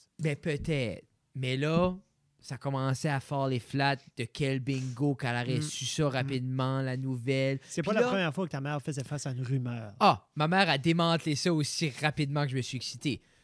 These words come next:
Speaker 1: Donc, moi, ça, c'était ça que la rumeur que j'attendais. Mais ce matin, qui est complètement démantelé parce que, comme, personne n'a fait aucun signe de vie
Speaker 2: Non.
Speaker 1: de, qui ont même gagné. Mais
Speaker 2: Non.
Speaker 1: de ton côté, Jeff, qu'est-ce qui résonnait au niveau, comme, de la provenance ?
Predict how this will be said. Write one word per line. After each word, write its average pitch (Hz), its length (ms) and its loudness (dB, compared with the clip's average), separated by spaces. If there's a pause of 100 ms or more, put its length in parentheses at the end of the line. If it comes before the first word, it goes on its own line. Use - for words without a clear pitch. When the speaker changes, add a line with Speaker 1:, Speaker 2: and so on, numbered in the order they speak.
(200)
Speaker 1:
Donc, 220 240 0
moi, 262 300 0
ça, 285 160 -4
c'était 170 280 -2
ça 220 280 2
que - 120 0
la 131 200 2
rumeur 143 400 2
que 117 40 -6
j'attendais. 113 800 0
Mais 139 240 0
ce 190 200 -2
matin, 196 560 0
qui - 100 -10
est - 40 -14
complètement 156 440 -2
démantelé 135 640 0
parce 127 220 -4
que, 123 160 -2
comme, 104 200 -8 (400)
personne 160 480 -2
n'a 120 80 -6
fait 143 240 -6
aucun 151 300 0
signe 151 280 -2
de 131 100 -2
vie 120 420 -2 (400)
Speaker 2:
Non. 160 180 -6 (140)
Speaker 1:
de, 135 320 2
qui - 100 -4
ont 135 80 -2
même 131 240 -2
gagné. 113 560 -4
Mais 160 80 2
Speaker 2:
Non. 160 80 2
Speaker 1:
de 214 60 4
ton 359 220 4
côté, 208 360 2
Jeff, 131 300 -4 (420)
qu'est-ce 320 220 0
qui 208 160 6
résonnait 190 500 2
au 202 100 4
niveau, 156 300 4
comme, 151 220 -2
de 139 60 0
la 110 120 -2
provenance ? 143 1000 0